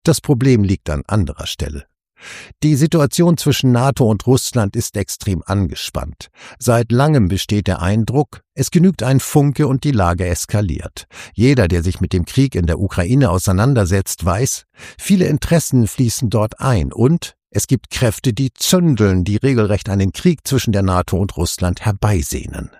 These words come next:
In einer solchen Situation ist journalistische Verantwortung gefragt. Es kann und darf nicht darum gehen, als erstes Medium auf einen möglichen Täter zu zeigen, sondern darum, mit Distanz und kritischem Verstand zu berichten.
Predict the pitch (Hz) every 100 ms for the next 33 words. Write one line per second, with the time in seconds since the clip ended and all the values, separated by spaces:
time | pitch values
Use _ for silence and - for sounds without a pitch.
0 | _ _ _ _ _ _ - 139 147 160
1 | 135 175 190 156 160 151 135 - 170 175
2 | 170 139 - - 139 127 120 135 - 131
3 | 120 - - 131 - 71 64 71 73 78
4 | - 71 67 - - - - - - -
5 | 165 - 117 - 107 139 - 117 123 -
6 | 107 107 101 98 95 123 95 82 - 92
7 | 110 - 98 - 98 123 117 110 101 90
8 | 69 73 82 80 85 85 131 - - 85
9 | - 113 117 76 - 98 - 98 110 131
10 | - - 117 156 175 170 135 147 143 151
11 | - - 131 139 - 147 - - 185 180
12 | - 131 135 - 190 160 - 135 131 -
13 | - 101 80 - 117 143 - - - -
14 | -